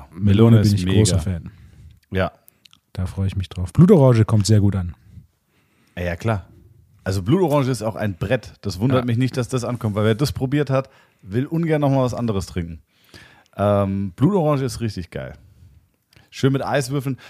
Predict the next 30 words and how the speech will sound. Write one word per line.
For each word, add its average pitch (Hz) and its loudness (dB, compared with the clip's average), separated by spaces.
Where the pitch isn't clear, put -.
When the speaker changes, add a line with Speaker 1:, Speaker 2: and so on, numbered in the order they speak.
Speaker 2:
Du 127 -4
bist 160 0
übrigens, 147 -2
äh, 127 -2
du, 110 -8
du 123 -4
kriegst - -4
Nachahmer, 87 -2
ne? 131 -4
Ich, 101 -12
Speaker 1:
Mhm. 156 -4
Speaker 2:
hast 127 -2
du - -10
gesehen, 123 -2
du 135 -2
wurdest 127 0
verlinkt 135 0
von 127 0
jemandem, 123 0
der 120 2
jetzt 113 -2
auch 143 0
eine 143 -2
Eismaschine 101 -2
im 92 0
Speaker 1:
Ja, 85 -4
Speaker 2:
Gym 95 -2
Speaker 1:
Sch-, 98 4
Speaker 2:
hat. 123 -2
Speaker 1:
Shoutout 139 4